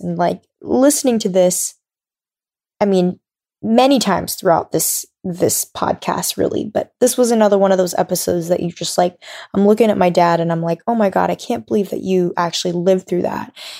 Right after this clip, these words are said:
And, like, watching a relative right in front of you get shot through the head and die instantly.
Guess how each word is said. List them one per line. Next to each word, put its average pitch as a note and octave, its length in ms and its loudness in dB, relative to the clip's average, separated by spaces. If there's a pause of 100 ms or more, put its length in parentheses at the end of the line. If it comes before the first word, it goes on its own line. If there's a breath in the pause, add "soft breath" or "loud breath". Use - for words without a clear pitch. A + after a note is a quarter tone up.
(140)
And, F#3 140 2
like, F3 220 2
watching G3+ 600 4
a G3+ 60 4
relative F3+ 680 2
right F3 100 0
in F3 120 -2
front F3+ 340 0
of E3+ 100 2
you E3+ 200 -2
get - 240 -6
shot - 720 0
through G#3 140 2
the G3+ 100 6
head F3+ 420 2
and F3+ 160 -4 (260)
die F#3+ 440 4
instantly. - 720 -4